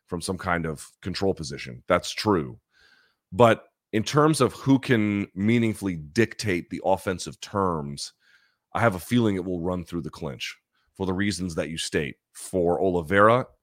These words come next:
by the way, he has good takedowns from the body lock as well. You saw against, um, Dustin Poirier hit a sacrifice throw from the, from the clinch, that started from the clinch.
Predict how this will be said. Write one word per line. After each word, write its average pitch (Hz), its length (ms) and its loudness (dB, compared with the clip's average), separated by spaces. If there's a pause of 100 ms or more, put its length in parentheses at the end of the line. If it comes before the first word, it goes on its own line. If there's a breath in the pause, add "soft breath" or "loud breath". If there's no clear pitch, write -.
by 127 60 2
the 135 80 4
way, 127 120 6
he 117 180 -2
has 123 180 6
good 98 240 0
takedowns 101 400 0
from 92 80 -8
the 90 80 -6
body 95 200 4
lock 92 200 2
as 82 100 -10
well. 107 320 2 (320 soft breath)
You 95 60 -10
saw 107 240 8
against, 101 300 2
um, 85 540 0 (340)
Dustin 98 240 -6
Poirier 113 360 4
hit 95 120 -2
a 76 40 -8
sacrifice 110 560 -2
throw 120 260 0
from 123 220 -8
the, 120 80 -8
from 113 120 -8
the 117 60 -4
clinch, 120 260 -4
that 85 100 -8
started 98 200 0
from 113 80 -8
the 113 60 -8
clinch. 127 340 -8